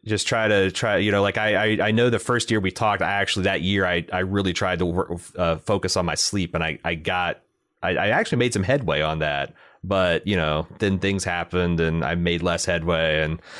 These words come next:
so you can't, yeah, it's just, you don't have to do everything perfectly. It's just the more of these you can do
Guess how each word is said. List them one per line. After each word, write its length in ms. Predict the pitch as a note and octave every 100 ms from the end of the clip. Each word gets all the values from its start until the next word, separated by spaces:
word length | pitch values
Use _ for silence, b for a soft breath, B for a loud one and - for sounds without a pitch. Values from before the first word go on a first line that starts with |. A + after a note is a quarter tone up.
| B B B
so 420 | - B2+ A#2 A2+
you 100 | -
can't, 400 | B2+ F3+ E3 D#3+ -
yeah, 260 | D#3+ B2
it's 260 | G#2 B2 B2
just, 180 | C3+ B2+
you 80 | D3+
don't 80 |
have 120 | D#3+ D#3
to 80 |
do 100 | C#3+
everything 320 | D3+ C#3 C#3 B2+
perfectly. 720 | C3 A#2+ B2 A#2+ A#2 A2 G#2
It's 140 | G2+
just 180 | A#2 A2+
the 80 | A#2+
more 460 | A2+ A#2+ A#2+ A#2+
of 100 | A#2
these 260 | G#2 A2+ G#2+
you 120 | G#2
can 180 | G#2+ G2
do 560 | F#2+ G#2 G2+ G2 G2